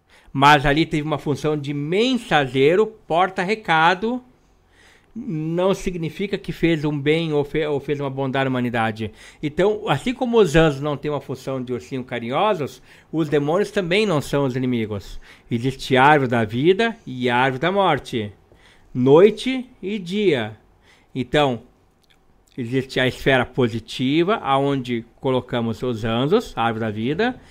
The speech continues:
Existe a esfera neutra, aonde entram os daimons, a árvore quilofótica. Assim como existe a esfera negativa, como os kakudaimons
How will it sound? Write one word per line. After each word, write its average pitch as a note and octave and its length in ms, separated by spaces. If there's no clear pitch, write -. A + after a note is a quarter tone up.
Existe E3 420
a D#3 60
esfera F3+ 540
neutra, F3 1200
aonde D#3 640
entram C3+ 480
os B2+ 120
daimons, B2+ 720
a A#2+ 100
árvore A#2 280
quilofótica. C#3 880
Assim E3+ 460
como A3 260
existe G3 760
a D#3 160
esfera F#3+ 500
negativa, F#3+ 1120
como A#2+ 300
os C#3 120
kakudaimons D#3+ 840